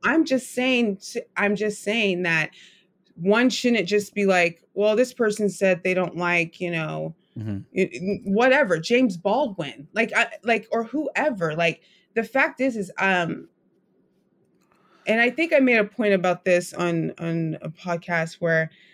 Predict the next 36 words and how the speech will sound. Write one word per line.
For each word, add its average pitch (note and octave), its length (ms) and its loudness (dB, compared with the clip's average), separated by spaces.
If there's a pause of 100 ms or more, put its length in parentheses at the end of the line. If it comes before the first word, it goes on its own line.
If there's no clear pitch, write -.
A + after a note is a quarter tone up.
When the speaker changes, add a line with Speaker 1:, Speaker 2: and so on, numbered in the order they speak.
(460)
Speaker 1:
I F#3 100 2
talked F#3+ 320 -4
about E3+ 480 2 (200)
Ta-Nehisi G3 440 -2
Coates G#3 460 2 (100)
and, E3 460 0
and, D#3+ 280 -2 (160)
and E3+ 140 -4
Sowell. - 440 -8 (520)
And F3+ 400 4
Speaker 2:
Mm-hmm. G#2 120 -2 (240)
Speaker 1:
even B3 300 2
people C4 500 2
that F#3+ 300 2 (180)
love G#3 300 2
Sowell, F#3 720 -2
I'm A#3 160 2
like, A3+ 160 -2
"Okay, B3 380 2
but D#3+ 320 0
you G3+ 120 0
should C4 160 -4
still A#3 200 0
consider G#3 440 -2
Ta-Nehisi G3 480 -6
Coates. - 520 -10 (520)
You A#3+ 100 -2
should B3 200 -2
still, B3 340 2
like, G#3 320 0
you A#3 180 -2
should C#4+ 200 0
make C4 180 4
a B3 80 2
dec-, - 440 -10 (100)
decision G3+ 840 -2